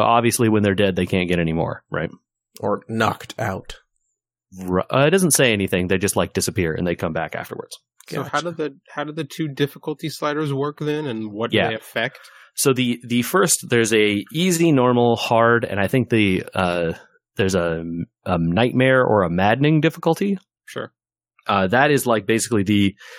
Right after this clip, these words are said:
Speaker 1: difficulty of the combat.
Speaker 3: Okay.
Speaker 1: And then there is a second, uh, unrelated slider that is classic or casual. And classic and casual basically control permadeath,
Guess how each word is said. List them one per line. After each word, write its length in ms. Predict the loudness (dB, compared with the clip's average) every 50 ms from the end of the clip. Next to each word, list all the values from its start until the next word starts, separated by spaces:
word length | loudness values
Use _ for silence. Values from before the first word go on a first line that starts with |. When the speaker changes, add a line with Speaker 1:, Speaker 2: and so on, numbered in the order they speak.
| -20 _ -10
Speaker 1:
difficulty 680 | -2 -2 0 0 0 0 0 0 0 2 4 2 4 2
of 160 | 0 0 -2
the 60 | -4
combat. 460 | -2 0 0 0 0 0 -2 -4 -6 -6 -10 _ _ _ _ _ _ _ _ _ -12
Speaker 3:
Okay. 180 | -10 -4 -2
Speaker 1:
And 100 | 0 2
then 200 | 2 4 4 4
there 160 | 4 4 4 4
is 220 | 4 2 2 2
a 80 | 0 0
second, 520 | 2 2 2 2 2 2 2 2 2 0 -4 -8 -16 -20 -20 _ _
uh, 160 | -2 -2 -2 -4 _ _
unrelated 600 | 0 2 2 4 2 2 2 2 2 2 0 0
slider 400 | 0 0 0 0 0 0 0 0
that 120 | 0 0 0
is 140 | 0 -2
classic 560 | -4 -2 0 2 2 2 2 0 -2 -2 -2 -8 _ _ _ _ _ _
or 180 | -2 -2 -2
casual. 600 | -2 -2 -2 -2 -2 -2 -2 -4 -4 -6 -6 -10 _ _ _ _ _ _ _ _ _
And 340 | _ -2 0 0 0 0 -2 -2
classic 360 | 0 2 2 2 2 0 0
and 120 | 0 0
casual 380 | 2 2 2 2 4 2 2 2
basically 380 | 2 2 0 0 0 0 0
control 380 | 0 0 -2 -2 0 0 0 0
permadeath, 520 | 0 0 2 2 2 2 2 0 -2 -4